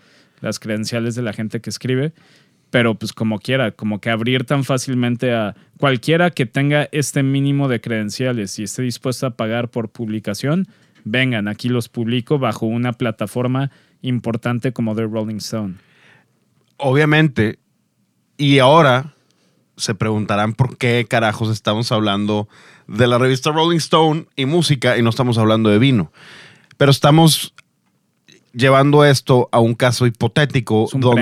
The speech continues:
Speaker 1: preámbulo.
Speaker 2: es un preámbulo hacia el caso hipotético donde, imagínate, Mauricio, que Robert Parker, o sea, The Wine Advocate, Wine Spectator,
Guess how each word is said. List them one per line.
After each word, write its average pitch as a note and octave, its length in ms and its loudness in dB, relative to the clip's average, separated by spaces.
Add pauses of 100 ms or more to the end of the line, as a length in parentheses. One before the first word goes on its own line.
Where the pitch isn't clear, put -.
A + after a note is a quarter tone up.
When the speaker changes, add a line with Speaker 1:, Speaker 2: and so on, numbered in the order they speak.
Speaker 1:
preámbulo. G#2+ 440 0
Speaker 2:
es A#2+ 180 -2
un A#2 100 -2
preámbulo A#2+ 680 0 (120)
hacia G2 320 -2
el F#2 100 -4
caso A2+ 320 2
hipotético G#2+ 760 0
donde, G2+ 560 0 (420)
imagínate, A#2 480 0
Mauricio, G2+ 480 0
que F#2 380 -4 (1400)
Robert C3 320 2
Parker, B2 520 2 (180)
o G2 80 -4
sea, G#2 160 -2
The G2+ 60 -4
Wine G2+ 280 -4
Advocate, G#2 500 -4 (540)
Wine A2+ 220 0
Spectator, A2+ 760 0